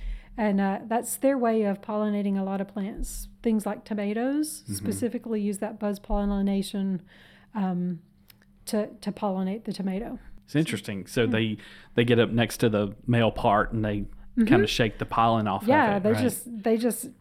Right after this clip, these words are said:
Speaker 1: vibrate
Speaker 2: Yeah.
Speaker 1: completely. Their whole bodies just vibrate, and it shakes, 'cause, you know, some pollen is extra sticky.
Speaker 2: Yeah.
Speaker 1: And so that shakes it loose. Yeah.
Speaker 2: Hmm.
Speaker 1: Yeah.
Speaker 2: That's interesting.
Speaker 1: Yeah.
Speaker 2: Well, is there anything else on pollinators?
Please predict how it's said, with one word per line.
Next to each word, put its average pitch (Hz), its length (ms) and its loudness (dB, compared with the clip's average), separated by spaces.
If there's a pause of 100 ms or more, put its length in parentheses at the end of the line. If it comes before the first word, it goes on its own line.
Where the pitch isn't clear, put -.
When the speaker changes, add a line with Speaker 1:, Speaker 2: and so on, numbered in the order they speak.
(120)
Speaker 1:
vibrate 208 840 0
Speaker 2:
Yeah. - 40 -12
Speaker 1:
completely. 208 640 2
Their 196 160 2
whole 226 180 2
bodies 208 380 2
just 196 160 -6
vibrate, 196 480 0
and 208 180 0
it 220 140 -4
shakes, - 500 -4
'cause, - 400 -4
you 254 140 2
know, 226 40 2
some 247 200 0
pollen 220 320 -2
is 202 160 -2
extra - 320 -8
sticky. - 420 -10 (240)
Speaker 2:
Yeah. 107 220 -2
Speaker 1:
And 220 120 -2
so 214 140 0
that 202 340 -4
shakes - 460 -4
it - 140 -6
loose. - 460 0 (100)
Yeah. 247 80 -2 (140)
Speaker 2:
Hmm. - 60 -12 (480)
Speaker 1:
Yeah. 269 120 -12
Speaker 2:
That's 139 160 -4
interesting. 113 540 -2
Speaker 1:
Yeah. 247 240 -2 (300)
Speaker 2:
Well, 180 280 8
is 156 160 6
there 151 120 8
anything 151 440 6
else 139 240 2
on 143 180 4
pollinators? 143 760 2